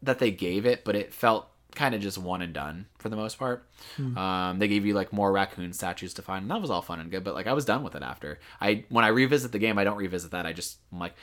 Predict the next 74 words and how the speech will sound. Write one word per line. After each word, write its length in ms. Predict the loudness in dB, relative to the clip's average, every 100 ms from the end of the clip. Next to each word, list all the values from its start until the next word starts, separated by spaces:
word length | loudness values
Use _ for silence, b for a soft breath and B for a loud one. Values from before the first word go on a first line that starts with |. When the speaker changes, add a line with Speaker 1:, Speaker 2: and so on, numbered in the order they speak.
| B -4
Speaker 1:
"Ah, 240 | -2 0
I 20 |
wanna 180 | 0 0
see 300 | 0 -2 -4 _
Claire's 360 | -2 2 2 2
A 140 | -2
campaign 460 | -2 -8 -8 -8 -8
again," 200 | -8 -6
or, 40 | -2
"I 40 |
wanna 120 | 0
see 120 | 0 -2
Leon." 440 | -2 -6 -6 -6 4
Speaker 2:
I 80 |
always 200 | 8 8
wanna 140 | 6 4
see 120 | 0
Claire. 240 | -2 -4
Speaker 1:
<laughs> 20 | 2
Yeah, 380 | 6 8 8 10
I 40 |
wanted 240 | 8 8 2
to 80 |
see 280 | -2 2 2
them. 260 | 2 0 -4 B B B
But 180 | 8 8 8
it's, 240 | 4 8
um, 340 | 6 8 4 -2 _ -20 -20 b b
I 60 | 4
don't 80 |
know. 120 | 4 4 2
It 100 | 4
is, 180 | 6 4
it 120 | 2
is 100 | 4
the 60 |
best 220 | 6 4 4
Resident 260 | -2 -2
Evil 140 | -4 -4
game, 280 | -4 -4 -8 _ -12
and 500 | -6 -4 -2 -4 -6 -4 2
it 100 | 6
is 100 | 6 6 4
Speaker 2:
I 20 |
would 200 | 4 4
say. 300 | 6 4 4 -4 6
Speaker 1:
it 100 | 6
is 140 | 8
set 300 | 6 6 4
such 200 | 4 4 4
a 60 |
high 320 | 4 6 6
bar 300 | 6 4 4
for 160 | 2 2
them 200 | 2 4
going 240 | 4 2
forward. 300 | 2 0 2 0
Like, 140 | 0
we're 100 | 0
gonna 120 | 0
get 160 | -2 -4
R 180 | 0 2
E 60 | 2
three 260 | 0 -2 -2
remake, 420 | -2 -2 -2 -4
and 100 | 0
who 120 | 2
knows 240 | 6 4
what 240 | 4 0 0
we're 120 | 0
gonna 120 | 2
get 120 | 2
after 280 | 2 0 -4
that, 280 | -4 -4 -6